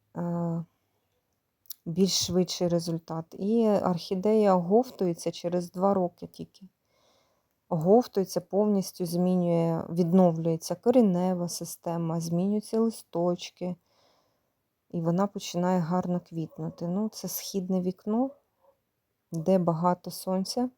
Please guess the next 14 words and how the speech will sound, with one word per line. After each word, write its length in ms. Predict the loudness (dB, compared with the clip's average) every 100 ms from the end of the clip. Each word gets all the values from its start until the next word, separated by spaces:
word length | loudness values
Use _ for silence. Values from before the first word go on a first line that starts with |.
| -10
там 240 | -6 -2
багато 480 | 0 0 0 -2 -8
квітів. 600 | -10 -10 -10 -12 -18 -18 _ _
Це 220 | -10 -10
теж 460 | -6 -6 -6 -8 -20 _ _ _ _ _ -20 -12
така 440 | -10 -8 -6 -4 -6 _ _ _ _ _ _ _ _ -16
ситуація. 680 | -12 -10 -4 -2 -2 -2 -2
Без 200 | 0 -2 -4
сонця 500 | -2 -2 -2 -4 -4
орхідея 840 | -4 -8 -8 -6 0 2 2 0
не 400 | -2 -2 -2 -4 -8 _ _ _ _ _ -2
дає 400 | 2 2 2 -2
квітів, 720 | -4 -2 0 -2 -2 -4 -2
вона 640 | -4 -2 0 0 0 -2